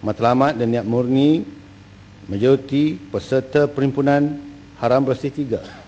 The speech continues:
sebenarnya telah dirampas atau dihajak oleh pihak-pihak tertentu, pembangkang lah, yang mempunyai agenda untuk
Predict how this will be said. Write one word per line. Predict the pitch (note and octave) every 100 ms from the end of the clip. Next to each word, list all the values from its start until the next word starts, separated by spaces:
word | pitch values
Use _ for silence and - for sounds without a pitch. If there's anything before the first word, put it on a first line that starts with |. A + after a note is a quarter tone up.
| - - - - -
sebenarnya | F#2+ A2+ B2 B2
telah | A#2+ A2+ A2+
dirampas | G#2+ G#2+ A2 - D3 D3 -
atau | G#2+ G2+
dihajak | G#2+ G#2 G#2+ G2+ C3+ D#3 - - - - -
oleh | A#2 B2+
pihak-pihak | B2+ D3+ - D3+ -
tertentu, | - C#3 C3 D#3 F3 - - - - - -
pembangkang | G2+ A#2+ A#2+ G#2+ A#2
lah, | C3 - - - - -
yang | G#2+ A#2
mempunyai | A2+ C3 C#3 D#3 D3+
agenda | A#2+ C3 B2+ C#3+ C#3+
untuk | B2+